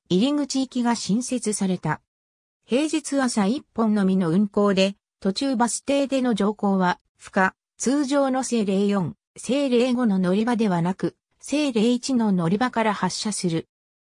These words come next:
二千十六年十月十七日のダイヤ改正で、聖零一が神大団地から京王線つつじが丘駅南口まで延伸された。同時に、エヌティーティー中央研修センターへの直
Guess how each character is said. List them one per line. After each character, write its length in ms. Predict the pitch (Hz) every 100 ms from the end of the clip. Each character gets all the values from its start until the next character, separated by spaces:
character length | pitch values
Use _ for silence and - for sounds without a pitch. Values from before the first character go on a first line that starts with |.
| _
二 120 | 180 185
千 360 | 320 330 269
十 240 | 220 277 285
六 260 | 269 269
年 240 | 254 220 175
十 240 | 175 233
月 300 | 240 - 247
十 240 | 180 240
七 260 | 262 - 262
日 300 | 262 240 233
の 100 | 226
ダ 160 | 185 190
イ 80 |
ヤ 140 | 220 214
改 220 | 262 247
正 260 | - 185 160
で、 240 | 156 143 _ _
聖 320 | - 240 285
零 200 | 240 240
一 280 | 226 202 220
が 220 | 196 202 - _ -
神 240 | 233 302
大 220 | 285 277
団 200 | 262 254
地 140 | - -
か 140 | 185
ら 200 | 165 165 _ _
京 260 | - 226 294
王 160 | 285
線 280 | 269 277 269
つ 160 | 285 262
つ 120 | 269
じ 140 | 247
が 140 | 262 262
丘 220 | 240 262
駅 220 | 226 -
南 380 | 165 175 247 285
口 240 | 277 247
ま 140 | 247 233
で 80 | 160
延 200 | 147 202
伸 220 | 240 233
さ 180 | - 175
れ 120 | 170
た。 240 | - 139 - _ _ _
同 220 | 196 277 254
時 160 | 262
に、 240 | 240 240 - _ -
エ 120 | 180
ヌ 140 | 285
テ 120 | -
ィ 100 | 294 285
ー 60 |
テ 120 | -
ィ 140 | 285 240
ー 40 |
中 300 | - 226 233
央 180 | 233 220
研 240 | - 226
修 220 | 240 269 262
セ 180 | 277
ン 80 | 262
タ 120 | 240
ー 60 | 196
へ 40 | 170
の 120 | 156
直 260 | - 151